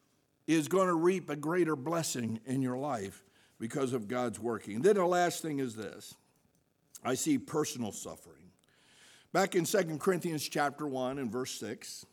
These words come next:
it says, "Whether we be afflicted is for your consolation and salvation, which is effectual in the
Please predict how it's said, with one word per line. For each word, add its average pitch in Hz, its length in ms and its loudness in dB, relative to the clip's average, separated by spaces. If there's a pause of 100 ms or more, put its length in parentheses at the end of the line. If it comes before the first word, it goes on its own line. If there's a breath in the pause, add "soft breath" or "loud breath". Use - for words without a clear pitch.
(1700 loud breath)
it 135 60 -8
says, 180 320 6
"Whether 202 240 8
we 196 160 6
be 185 200 6
afflicted 190 540 4
is 175 200 4
for 151 180 0
your 147 120 2
consolation 147 680 -2
and 139 120 -4
salvation, 127 840 -2 (500 soft breath)
which 175 220 4
is 165 160 4
effectual 170 760 2
in 139 160 2
the 127 260 2